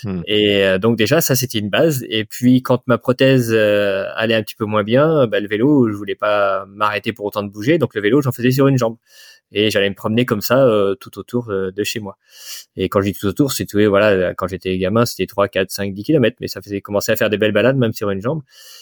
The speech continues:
Speaker 2: Et puis, euh, l'essentiel était quand même avec ma prothèse. Et, et petit à petit, j'ai élargi, élargi mon périmètre d'exploration, on va dire. Euh, voilà, découvrir un petit peu les, le pays autour de moi. J'habite, euh, j'habitais sur,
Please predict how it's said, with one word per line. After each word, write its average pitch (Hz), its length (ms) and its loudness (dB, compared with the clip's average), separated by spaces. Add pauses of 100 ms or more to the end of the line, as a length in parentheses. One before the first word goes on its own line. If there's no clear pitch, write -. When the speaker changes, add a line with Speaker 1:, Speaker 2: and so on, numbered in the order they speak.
(160)
Speaker 2:
Et 113 180 0
puis, 143 540 2
euh, 107 580 -2
l'essentiel 110 440 -2
était 120 160 -4
quand 113 80 -4
même 113 260 -2
avec 123 240 -2
ma 110 120 -2
prothèse. 139 420 0
Et, 135 240 0
et 135 80 2
petit 135 320 -2
à 131 60 0
petit, 185 200 -2
j'ai 139 220 4
élargi, 135 500 0 (220)
élargi 135 420 0
mon 135 160 0
périmètre 135 640 0 (300)
d'exploration, 139 800 0
on 180 80 0
va 131 100 4
dire. 165 300 0 (460)
Euh, 110 280 2
voilà, 120 240 4
découvrir 117 400 0
un 110 40 0
petit 107 140 -10
peu 123 140 0
les, 104 240 2
le 98 120 -4
pays 107 240 -4
autour 104 180 -4
de 107 60 0
moi. 147 140 2
J'habite, 120 400 0
euh, 107 140 2 (720)
j'habitais 123 420 0
sur, - 260 -4